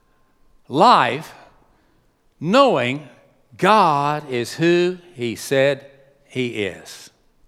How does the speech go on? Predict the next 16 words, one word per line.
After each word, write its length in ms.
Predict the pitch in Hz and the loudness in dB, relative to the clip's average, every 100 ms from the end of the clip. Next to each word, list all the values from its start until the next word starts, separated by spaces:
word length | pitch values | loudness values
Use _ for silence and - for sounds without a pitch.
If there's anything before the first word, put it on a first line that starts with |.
| _ _ _ _ _ _ _ _ _ _ _ _ _ _ _ - _ _ _ _ _ - | _ _ _ _ _ _ _ _ _ _ _ _ _ _ _ -20 _ _ _ _ _ -10
The 120 | 113 | -4
way, 540 | 131 160 185 220 202 - - - | 0 2 2 0 -6 -20 -20 -18
I 140 | - 110 | -10 -8
want 160 | 135 | -8
to 60 | 135 | -6
say 240 | - 151 | -2 0
it 80 | 156 | 0
again, 460 | 151 156 180 185 202 _ _ _ _ _ _ _ | -4 -6 -6 -10 -20 _ _ _ _ _ _ _
that 160 | 104 - | -14 -2
people 320 | 165 170 147 | -2 0 -6
can 240 | - 110 | -8 -10
know 360 | 120 143 156 165 - | -6 -4 -6 -8 -12
that 320 | 110 117 - | -10 -8 -6
you 100 | 143 | -8
love 320 | 135 135 123 | -4 -4 -4
God 480 | 120 110 92 90 87 | -4 -4 -4 -12 -16